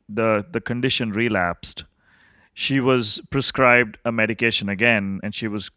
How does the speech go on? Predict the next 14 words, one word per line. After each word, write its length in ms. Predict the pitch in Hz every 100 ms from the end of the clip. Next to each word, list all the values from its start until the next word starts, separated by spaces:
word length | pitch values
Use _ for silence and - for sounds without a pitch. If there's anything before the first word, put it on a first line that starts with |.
| _
she 160 | - -
was 160 | 117 113
in 120 | 156
the 100 | 160
infusion 420 | 135 151 139 135
center 360 | 104 113 107 98
getting 360 | 101 104 127
medication, 720 | 131 117 110 107 98 98 90 90 _ - - _ _ -
and 160 | 107
suddenly 560 | 98 - 131 127 135 120
she 180 | 104 110
developed 500 | 98 107 110 107 110
a 60 |
terrible 680 | 95 - 110 113 113 104 101